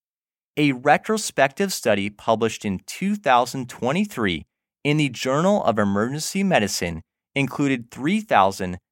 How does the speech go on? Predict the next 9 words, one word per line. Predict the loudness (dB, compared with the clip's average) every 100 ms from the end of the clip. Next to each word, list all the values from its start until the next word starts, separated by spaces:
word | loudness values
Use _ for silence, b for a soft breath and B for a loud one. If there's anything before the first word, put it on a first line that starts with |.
| _
nine | -8 -2 0 0 -2
hundred | -4 -4 -4 -6
forty-eight | -4 -2 0 -2
visits | 0 -2 0 -6 -6 -10 _ _ 0
of | 2
adult | 2 -2 4 4 4 -2
patients | -8 -4 -4 -4 -6
with | -6 -6
asthma. | 0 2 2 -2 -12 -12